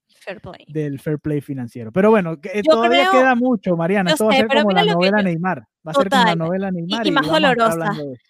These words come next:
Speaker 1: Y más
Speaker 2: Uf,
Speaker 1: dolorosa. Yo
Speaker 2: muchísimo
Speaker 1: creo,
Speaker 2: más dolorosa.
Speaker 1: mm, sí, yo creo que al final se van a tener que conformar con una cantidad mucho, mucho, o sea, muy inferior a los setecientos millones de euros, pero creo que quizás no, no se vaya totalmente gratis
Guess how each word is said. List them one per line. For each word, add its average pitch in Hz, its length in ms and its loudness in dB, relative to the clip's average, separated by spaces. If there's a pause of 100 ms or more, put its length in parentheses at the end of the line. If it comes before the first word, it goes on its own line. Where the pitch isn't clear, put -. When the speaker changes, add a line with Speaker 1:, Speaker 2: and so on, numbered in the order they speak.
(280)
Speaker 1:
Y 294 140 -4
más 277 120 -4
Speaker 2:
Uf, 294 60 -6
Speaker 1:
dolorosa. 240 560 0
Yo 262 80 -2
Speaker 2:
muchísimo 269 180 -2
Speaker 1:
creo, 294 240 4
Speaker 2:
más 175 240 -6
dolorosa. 165 300 -16
Speaker 1:
mm, - 40 -20 (160)
sí, 247 360 0
yo 262 120 2
creo 285 220 0
que 311 80 -2
al 311 120 -2
final 226 500 -2
se 247 180 -4
van 226 140 -4
a 240 80 -4
tener 208 240 -8
que 214 100 -10
conformar 226 480 -8
con 240 180 -4
una 214 220 -6
cantidad 202 600 -4 (220)
mucho, 220 640 0
mucho, 208 520 -6
o 208 120 -18 (580)
sea, 214 120 2
muy 240 200 2
inferior 220 380 2
a 185 60 4
los 202 100 0
setecientos 208 440 -2
millones 202 340 0
de 233 80 2
euros, 277 320 4 (480)
pero 254 440 2
creo 214 240 -8
que 226 140 -16
quizás 202 500 -12
no, 208 800 0
no 214 280 0
se 214 180 0
vaya 214 420 2
totalmente 202 720 -2
gratis - 640 -6